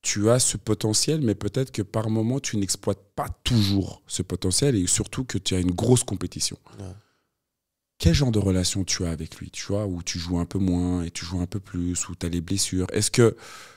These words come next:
Speaker 1: la relation change ou est-ce qu'elle reste toujours la même avec ce respect, avec, euh, ce début, tu vois ? Est-ce que, ou est-ce qu'il y a des moments donnés où même elle est un petit peu, euh, chaude ?
Speaker 2: Non, Rafa, moi, c'est une relation assez particulière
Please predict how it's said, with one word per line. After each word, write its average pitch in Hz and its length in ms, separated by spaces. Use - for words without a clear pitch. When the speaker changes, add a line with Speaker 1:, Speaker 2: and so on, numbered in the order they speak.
Speaker 1:
la 98 60
relation 107 420
change 156 540
ou 101 120
est-ce 98 120
qu'elle 98 180
reste - 520
toujours 98 240
la 92 120
même 104 260
avec 90 220
ce - 120
respect, 95 540
avec, 87 340
euh, 90 200
ce - 180
début, 92 400
tu - 120
vois ? 87 160
Est-ce 101 120
que, - 120
ou 127 120
est-ce 143 160
qu'il 123 140
y 113 40
a 104 40
des 104 120
moments 101 280
donnés 101 260
où 135 80
même 123 240
elle 92 140
est 87 60
un 85 100
petit - 180
peu, 117 300
euh, 78 80
chaude ? - 300
Speaker 2:
Non, 135 220
Rafa, 113 340
moi, 131 180
c'est - 160
une 95 100
relation 92 380
assez 90 240
particulière 90 720